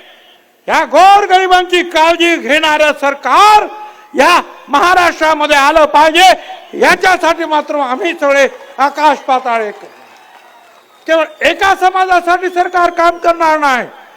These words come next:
तर ह्या गोरगरिबांसाठी, सगळ्यांसाठी समान न्याय देण्याचं काम तुम्हाला आम्हाला करावं लागेल. आमची मुलं सुद्धा हुशार आहेत ना.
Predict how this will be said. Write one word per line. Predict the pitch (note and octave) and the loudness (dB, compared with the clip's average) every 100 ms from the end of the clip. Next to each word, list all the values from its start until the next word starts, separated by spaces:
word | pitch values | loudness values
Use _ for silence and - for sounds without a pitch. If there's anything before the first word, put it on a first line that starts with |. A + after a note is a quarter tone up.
| _ - | _ -10
तर | |
ह्या | G3 G3 | -6 -6
गोरगरिबांसाठी, | F#3+ A#3+ C4+ G#3+ A3 G3+ A#3+ A#3+ G3+ G3 F3 | -2 0 0 -2 -8 -8 -10 -10 -14 -14 -18
सगळ्यांसाठी | - F3+ G#3 B3+ A3 G#3+ G3+ F3+ | -18 -16 -12 -12 -14 -20 -20 -16
समान | B3 E4+ G#4 G#4 G4+ D#4 - _ - _ _ | -2 0 2 0 -2 -8 -20 _ -20 _ _
न्याय | E3 A#3 F4+ G4+ | -12 -4 -2 -2
देण्याचं | F4+ F4+ F4 E4+ D#4 | -4 -6 -6 -4 -6
काम | D#4 C#4+ F4+ E4+ B3 - - - _ _ _ _ _ _ _ _ _ _ - | -4 0 2 0 -2 -10 -20 -20 _ _ _ _ _ _ _ _ _ _ -14
तुम्हाला | G3+ G#3+ | -8 -8
आम्हाला | G3+ F3+ F3+ | -8 -14 -20
करावं | E3+ F3 E3 - | -20 -20 -20 -20
लागेल. | _ _ C3 A#2 _ _ _ _ _ _ _ _ _ _ _ _ _ _ _ _ - | _ _ _ _ _ _ _ _ _ _ _ _ _ _ _ _ _ _ _ _ -18
आमची | F3+ F#3 | -18 -16
मुलं | F#3+ G3+ | -14 -14
सुद्धा | A3+ C4+ B3+ | -14 -14 -14
हुशार | A3+ C4+ F4 | -14 -14 -12
आहेत | E4+ D#4+ | -12 -12
ना. | F3+ | -20